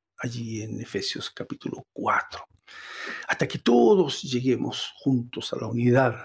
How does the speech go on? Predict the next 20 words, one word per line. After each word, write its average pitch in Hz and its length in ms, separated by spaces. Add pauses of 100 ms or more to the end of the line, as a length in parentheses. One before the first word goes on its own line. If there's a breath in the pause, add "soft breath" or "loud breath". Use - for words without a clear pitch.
de 120 120
la 107 100
fe, 143 460 (600 loud breath)
de 135 120
qué 196 140
cree 208 280
el 113 140
pueblo - 380
de - 100
Dios, 127 500 (120)
eh, 117 440
pero 131 220
en, 120 240
en 123 180
términos 117 460
de, 123 380
de - 100
Jesucristo, - 800
de 117 120
su - 400